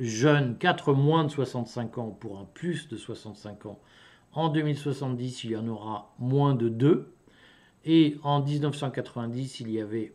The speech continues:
pratiquement trois moins de soixante ans pour un plus de soixante ans. Et il y en aura moins de un et demi en deux mille soixante-dix.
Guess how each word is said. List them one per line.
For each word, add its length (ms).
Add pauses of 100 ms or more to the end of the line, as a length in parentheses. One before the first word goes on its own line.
pratiquement 800
trois 680
moins 340
de 60
soixante 480
ans 220
pour 200 (100)
un 140
plus 160
de 60
soixante 420
ans. 160 (580)
Et 340
il 120
y 80
en 100
aura 240
moins 260
de 200 (100)
un 120
et 100
demi 360 (120)
en 80
deux 140
mille 180
soixante-dix. 560